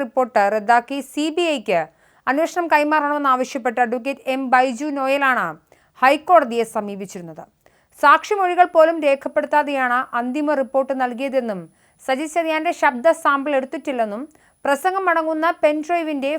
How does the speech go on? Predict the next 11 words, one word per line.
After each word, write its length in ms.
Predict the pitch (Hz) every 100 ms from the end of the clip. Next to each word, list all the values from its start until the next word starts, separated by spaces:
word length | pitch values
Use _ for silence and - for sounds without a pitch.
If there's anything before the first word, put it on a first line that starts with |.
| 302
ഫോറൻസിക് 580 | 285 311 370 359 381 -
പരിശോധനയുടെ 600 | 311 285 294 285 277 269 269
റിപ്പോർട്ട് 420 | 226 294 294 196 151 _ _ _ _
പോലീസിന് 320 | 294 311 359 -
കിട്ടിയിട്ടില്ലെന്നും 640 | 320 359 381 330 285 262 214
ഹർജിയിൽ 440 | 240 226 220 240 175 -
പറഞ്ഞിരുന്നു. 460 | 180 180 170 160 170 _ _ _
എന്നാൽ 200 | 202 214 226
ഇത് 80 | 226 233
തെറ്റാണെന്നായിരുന്നു 840 | 226 - 330 311 285 254 247 226 220
സർക്കാരിന്റെ 540 | 220 196 233 254 240